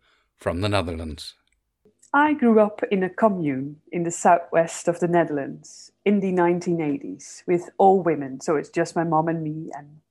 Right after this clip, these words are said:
Speaker 2: lots of other women. And in that commune, everybody seemed to engage in prayer healings and flower seances and gurus and paranormal and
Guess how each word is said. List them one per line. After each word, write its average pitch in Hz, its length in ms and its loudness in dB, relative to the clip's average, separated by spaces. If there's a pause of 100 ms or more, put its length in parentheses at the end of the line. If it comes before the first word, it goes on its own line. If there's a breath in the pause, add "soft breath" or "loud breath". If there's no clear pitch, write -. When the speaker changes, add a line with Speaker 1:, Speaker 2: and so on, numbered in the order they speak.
Speaker 2:
lots 185 400 -4
of 160 120 -6
other 151 200 0
women. 139 480 -8 (560 loud breath)
And 202 120 6
in 285 180 8
that 226 220 6
commune, 165 560 2
everybody 214 540 2
seemed 170 480 -2
to 170 100 -6
engage 160 640 -2
in 147 240 -16 (720 soft breath)
prayer 202 440 6
healings 160 800 -2
and 147 360 -8 (560)
flower 214 560 6
seances 156 840 -2
and 147 220 -8
gurus 170 600 4
and 156 280 -4 (200)
paranormal 170 840 2
and 147 140 -10